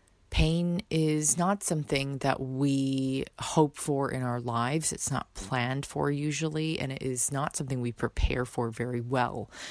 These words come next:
So when it happens, it's like an onslaught of, like, feelings that are deep, heavy, uncomfortable,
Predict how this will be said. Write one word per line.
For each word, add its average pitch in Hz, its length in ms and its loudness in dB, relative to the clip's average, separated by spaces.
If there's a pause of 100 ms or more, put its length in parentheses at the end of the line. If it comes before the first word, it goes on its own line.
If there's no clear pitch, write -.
(220)
So - 200 0
when 143 200 0
it - 80 -6
happens, 127 580 0
it's - 160 -2
like 127 160 -4
an 127 80 -4 (100)
onslaught 123 840 2
of, 123 240 -4
like, 117 320 -2
feelings 120 760 -2
that 117 140 0
are 117 120 -4
deep, 117 400 -4 (140)
heavy, 120 440 2
uncomfortable, 123 880 -2